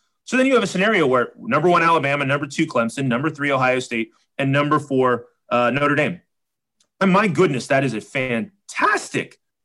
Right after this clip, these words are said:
that's a fantastic, uh, set of storylines. Ohio State, Clemson, the rematch that we've all been expecting fr-, from the moment last year's game ended. The number one versus number two picks in the draft, and we're not sure which one's which yet, right?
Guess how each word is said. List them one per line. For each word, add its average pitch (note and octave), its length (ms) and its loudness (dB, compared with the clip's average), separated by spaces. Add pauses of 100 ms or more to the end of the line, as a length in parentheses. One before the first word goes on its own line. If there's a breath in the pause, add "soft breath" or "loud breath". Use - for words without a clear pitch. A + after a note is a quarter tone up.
that's C#4+ 140 -2
a - 80 -2
fantastic, - 1300 -4 (540)
uh, C#3+ 260 4
set E3+ 220 0
of D3 60 -2
storylines. B2+ 580 -2 (240 soft breath)
Ohio G3 220 2
State, F#3+ 200 0
Clemson, F3 320 0
the D3+ 80 0
rematch C#3 380 -2
that C3 100 -2
we've B2+ 120 -2
all E3+ 200 4
been D#3+ 140 0
expecting C3+ 600 -4 (480 soft breath)
fr-, D#3 280 0
from D#3+ 220 0
the C#3 100 2
moment E3+ 360 2
last D3+ 320 -2
year's C#3+ 160 0
game B2+ 240 0
ended. G2 380 -4 (200)
The C#3+ 100 -2
number F3 220 4
one E3+ 220 4
versus D#3 200 2
number C#3+ 240 0
two C3+ 200 2
picks C#3+ 300 -4
in C3 60 -2
the A#2+ 80 -2
draft, A2+ 360 -2
and A2+ 120 -2
we're C3+ 80 0
not C#3+ 180 0
sure D3+ 160 0
which C3+ 220 -2
one's C3+ 200 -2
which C3 280 -4
yet, G2+ 220 -4 (380)
right? C#3 300 -2